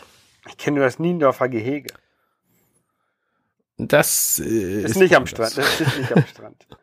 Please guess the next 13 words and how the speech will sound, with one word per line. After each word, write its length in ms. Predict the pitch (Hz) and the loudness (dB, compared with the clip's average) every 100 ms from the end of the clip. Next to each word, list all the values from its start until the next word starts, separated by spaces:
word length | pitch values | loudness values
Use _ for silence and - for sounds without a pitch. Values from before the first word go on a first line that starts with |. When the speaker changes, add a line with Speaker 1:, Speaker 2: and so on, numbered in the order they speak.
| - - _ _ _ - - - - 220 247 247 - | -20 -20 _ _ _ -8 -8 -16 -2 0 0 -4 -8
Speaker 2:
Das 320 | - 247 247 | 2 2 2
ist 180 | 202 - | -6 0
nicht 260 | 135 117 104 | 2 2 0
am 80 | 92 | -4
Strand. 440 | - - 95 104 - | -6 -8 -8 -8 -14
Speaker 1:
Ja. 140 | 127 - - - - - - | -20 -18 -14 -14 -16 -10 4
Ja, 200 | 160 175 | 6 8
die 80 | 220 | 6
Ostsee 280 | 254 - | 4 4
ist 140 | 302 233 | 4 4
schon 200 | 233 185 | 2 2
schön. 540 | - 147 123 127 147 | 0 2 2 0 -6
Ich, 200 | 160 - | -8 -12